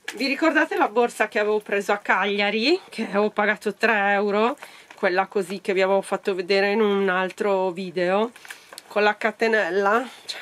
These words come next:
guardate la meraviglia di questo look. Cioè, mi sento veramente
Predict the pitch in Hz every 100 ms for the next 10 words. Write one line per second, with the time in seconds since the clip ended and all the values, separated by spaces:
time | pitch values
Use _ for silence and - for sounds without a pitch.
0 | - 254 277 240 214 214 240 233 233 -
1 | - - - _ - 208 190 196 240 247
2 | 269 254 214 214 214 233 294 311 - -
3 | - - - 269 208 226 - - 190 202
4 | _ _ _ _ - - 269 262 233 -
5 | - - 311 370 - 330 349 311 392 349
6 | 302 320 320 320 320 359 359 403